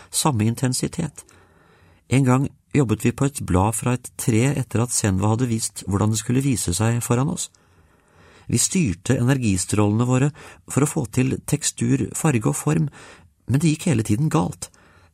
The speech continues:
Vi var ikke samkjørte, så en liten del av bladet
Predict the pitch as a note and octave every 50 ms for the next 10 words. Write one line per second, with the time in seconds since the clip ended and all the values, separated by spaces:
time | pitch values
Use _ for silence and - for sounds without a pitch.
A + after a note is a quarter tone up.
0 | _ _ _ - C#3+ C3 F#2 F2 G2 A2 - D3+ - - F3 C#3 G2+ - - A2
1 | A2 G#2+ - E3+ - - - - - - C3 D3+ D#3 E3+ E3+ B2 - - C#3+ C#3+
2 | - G2+ G#2+ A#2 - - - D3 B2 A2 G2+ G2 A#2 C#3+